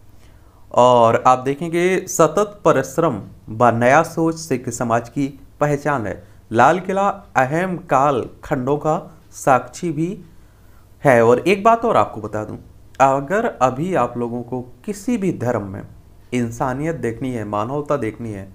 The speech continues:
तो आप देखिए कि सिख धर्म ऊपर है सबसे।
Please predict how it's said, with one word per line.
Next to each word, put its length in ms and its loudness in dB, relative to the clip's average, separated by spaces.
तो 60 0
आप 240 2
देखिए 300 -6
कि 120 -8
सिख 340 -8
धर्म 400 -2
ऊपर 300 0
है 100 -2
सबसे। 420 -12